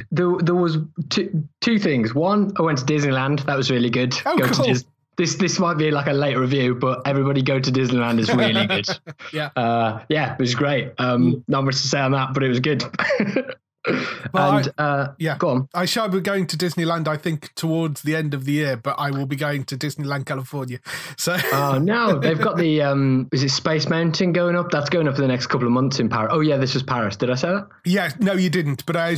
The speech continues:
Speaker 2: rather assumed it was Paris.
Speaker 1: Yes.
Speaker 2: Yes.
Speaker 1: <laughs> Um, yeah, they're having, uh, Space Mountains going up later in the year, so that
Speaker 2: Oh,
Speaker 1: should
Speaker 2: cool.
Speaker 1: be good. And there was a new Spider-Man Homecoming trailer yesterday. I don't know if you saw it, Dave. It's not on your list.
Speaker 2: No, it isn't. No, I missed that one. I'll have to go and look for that.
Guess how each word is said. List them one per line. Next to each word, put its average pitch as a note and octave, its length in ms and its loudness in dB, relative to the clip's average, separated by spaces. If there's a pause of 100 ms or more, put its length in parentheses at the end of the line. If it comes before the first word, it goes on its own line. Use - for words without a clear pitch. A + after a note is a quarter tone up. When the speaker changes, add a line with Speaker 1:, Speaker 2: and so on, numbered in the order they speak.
Speaker 2:
rather D#3+ 260 0
assumed D3 380 0
it A#2+ 80 -4
was A#2+ 140 -8
Paris. A2 260 -6
Speaker 1:
Yes. - 400 -2
Speaker 2:
Yes. C4 1080 -2
Speaker 1:
<laughs> - 40 -10 (560)
Um, D#3 340 0
yeah, F3 220 2
they're C3+ 160 0
having, C#3+ 360 0
uh, C3 140 0
Space C3+ 300 0
Mountains C3+ 340 0
going A2+ 180 0
up G#2 60 -2
later A2 280 0
in G#2+ 60 4
the A2 80 2
year, G#2 180 0
so - 140 -2
that D#4+ 80 4
Speaker 2:
Oh, - 20 2
Speaker 1:
should - 120 -2
Speaker 2:
cool. D4+ 100 0
Speaker 1:
be - 40 2
good. - 80 -8 (140)
And B2+ 380 2
there C#3 140 0
was C3+ 120 2
a C#3+ 60 2
new D3 240 2
Spider-Man C#3 460 0
Homecoming D3 420 2
trailer A2+ 260 0
yesterday. A#2 640 0
I C3 60 -2
don't B2+ 140 0
know - 40 2
if G#2+ 60 -2
you B2 60 0
saw C#3 220 0
it, C3 100 -2
Dave. G#2 280 -2
It's - 140 -2
not C3 140 2
on B2 80 2
your B2 100 2
list. C#3 480 -2
Speaker 2:
No, B3+ 240 2
it A#3+ 100 0
isn't. A3 400 0
No, A3 200 2
I E3+ 100 0
missed F#3+ 280 -2
that B2 160 -2
one. A#2 180 -8
I'll D3+ 100 0
have F3 120 -2
to D#3+ 80 -4
go D#3 120 0
and D3+ 80 0
look G#3 140 -2
for A2+ 100 -12
that. G#2+ 140 -10